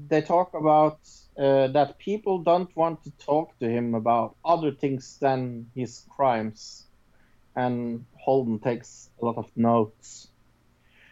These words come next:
They talk about the prison, how, uh, what if the prison c-, uh, should do to recover him, like, make him a better citizen. And Ed wants to be lo-, lobotomized.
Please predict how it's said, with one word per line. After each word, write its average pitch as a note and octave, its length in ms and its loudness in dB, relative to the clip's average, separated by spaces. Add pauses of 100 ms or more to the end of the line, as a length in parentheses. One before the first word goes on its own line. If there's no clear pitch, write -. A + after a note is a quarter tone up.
(160)
They C#3+ 100 4
talk D#3+ 340 2
about D3 400 2 (160)
the - 140 -20
prison, F3 800 -2
how, C3 760 2 (380)
uh, A#2 720 -4 (180)
what C3+ 220 0
if C3+ 220 -4
the A#2+ 80 -8
prison B2+ 500 -6
c-, A#2+ 800 0
uh, A2+ 40 -2
should A#2+ 300 -2
do C3 340 2 (480)
to C#3 120 2 (160)
recover B2+ 800 -2
him, G#2+ 240 -4 (400)
like, B2 300 -2
make B2 260 -2
him A2+ 340 -2
a A#2 80 -4
better A#2 300 0
citizen. A#2 640 -6
And C3 80 -2
Ed E3 260 2
wants D#3 440 0
to C3 240 4
be B2 520 -2
lo-, C3 600 2
lobotomized. B2 1500 -2